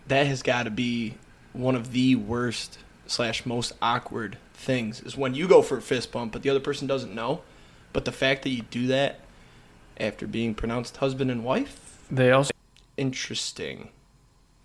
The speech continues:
Speaker 2: You're holding hands the entire time. Like,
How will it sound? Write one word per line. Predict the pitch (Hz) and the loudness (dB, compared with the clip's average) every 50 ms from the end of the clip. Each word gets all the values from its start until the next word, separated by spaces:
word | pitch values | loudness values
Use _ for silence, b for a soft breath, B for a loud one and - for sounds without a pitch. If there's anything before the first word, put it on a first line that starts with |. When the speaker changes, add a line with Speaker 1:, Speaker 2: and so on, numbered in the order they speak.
| _ _ _ _ _ _ _ _ _ _ _ _ _ _ _ _ - _ _ _ _ _ _ _ _ _ _ _ _ _ _ - _ _ _ _ - _ _ _ _ - - - _ - _ _ _ - - | _ _ _ _ _ _ _ _ _ _ _ _ _ _ _ _ -20 _ _ _ _ _ _ _ _ _ _ _ _ _ _ -20 _ _ _ _ -20 _ _ _ _ -20 -20 -20 _ -20 _ _ _ -10 -6
Speaker 2:
You're | 120 120 117 120 123 | -6 -4 -4 -6 -4
holding | 127 131 131 127 120 | -2 -2 -2 -2 -2
hands | 117 127 123 123 127 131 | -2 -4 -2 -2 -2 -2
the | 127 | -4
entire | 123 120 - 127 123 123 | -4 -4 -4 -4 -4 -4
time. | - - 127 117 117 117 120 120 123 - - | -4 -4 -4 -2 0 0 -2 -2 -4 -6 -8
Like, | - - | -10 -12